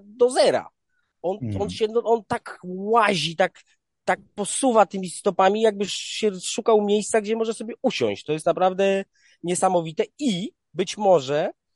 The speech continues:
Speaker 1: również dzięki temu, znaczy na pewno, no, dzięki temu, bo ma tyle lat, on tutaj też, y, y, zawraca, y, Amazonkę kijem, y, Wisłę kijem.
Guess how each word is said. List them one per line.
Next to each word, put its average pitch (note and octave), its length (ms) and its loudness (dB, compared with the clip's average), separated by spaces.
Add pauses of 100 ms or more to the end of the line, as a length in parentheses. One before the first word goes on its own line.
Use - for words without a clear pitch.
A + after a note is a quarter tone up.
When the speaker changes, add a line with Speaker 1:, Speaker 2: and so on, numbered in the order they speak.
(160)
Speaker 1:
również G3 360 -2
dzięki F3 340 -6
temu, E3 200 4
znaczy F3 160 0
na G#3 100 0
pewno, A#3 440 2
no, D3+ 220 0
dzięki C#3 380 -12
temu, B2 240 0
bo A#2 80 -4
ma B2 100 0
tyle C#3+ 220 -4
lat, C3 260 -2 (380)
on D#3+ 160 0
tutaj F#3 300 -2
też, F3+ 300 0 (500)
y, D#3+ 280 -2
y, D3+ 320 -2
zawraca, D#3+ 680 4 (680)
y, C3 60 -2
Amazonkę D3 560 4
kijem, C3+ 440 0 (500)
y, C#3 240 0
Wisłę C#3 380 -6
kijem. B2+ 360 2